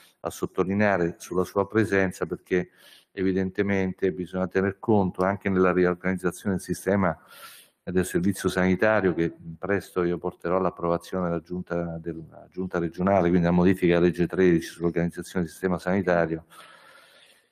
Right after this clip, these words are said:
il problema dei servizi nelle aree, diciamo, interne della nostra regione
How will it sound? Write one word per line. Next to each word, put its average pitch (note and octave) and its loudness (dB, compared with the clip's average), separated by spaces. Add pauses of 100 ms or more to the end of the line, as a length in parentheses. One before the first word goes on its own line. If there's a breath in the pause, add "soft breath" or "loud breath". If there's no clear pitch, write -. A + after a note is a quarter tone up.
(140)
il G#2 -6
problema G2 2
dei F#2 4
servizi G2 0
nelle F2+ 2
aree, F2+ 2
diciamo, F#2 -8
interne F#2 -2
della E2+ -6
nostra F#2 -6
regione F#2 -2